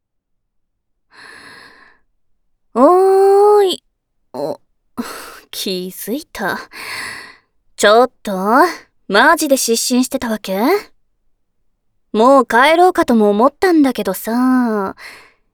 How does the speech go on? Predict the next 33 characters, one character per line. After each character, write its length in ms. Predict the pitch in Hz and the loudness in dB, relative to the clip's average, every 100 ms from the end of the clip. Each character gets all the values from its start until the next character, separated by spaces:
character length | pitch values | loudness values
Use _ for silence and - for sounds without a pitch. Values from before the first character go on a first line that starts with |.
| _ | _
一 440 | - 233 254 - 403 | -2 -2 -2 0 2
応 80 | 403 | 2
指 220 | - 320 | 0 2
名 180 | 349 381 | 2 2
の 100 | 392 | 2
タ 160 | 403 | 0
イ 80 | 403 | 0
マ 120 | 359 | 2
ー 20 | 302 | 2
の 140 | 220 | 2
時 180 | 190 190 | -2 -6
間 240 | 214 214 | -4 -2
ま 160 | 208 262 | 0 0
だ 100 | 277 | 0
残 340 | 190 175 202 | -2 -4 -6
っ 40 | 254 | -6
て 220 | - 330 | -8 -6
ん 120 | 285 | -6
し。 560 | - - 202 196 196 - - - - _ _ _ _ _ - | -8 -10 -10 -10 -10 -14 -20 -20 -20 _ _ _ _ _ -10
で、 240 | 190 233 - _ _ _ _ _ _ - | -6 -6 -8 _ _ _ _ _ _ 2
ど 260 | 233 294 | 4 4
う 40 | 320 | 2
す 200 | - 202 | -2 -6
ん 100 | 170 | -6
の？ 160 | 165 339 | -4 -4
も 40 | 453 _ _ _ _ _ _ _ _ 370 | -6 _ _ _ _ _ _ _ _ -2
う 60 | |
終 320 | 392 320 190 | 0 2 4
わ 100 | 208 | 2
り 100 | 262 | 2
に 120 | 302 294 | 0 -4
す 160 | 285 | -8
る？ 100 | 302 | -6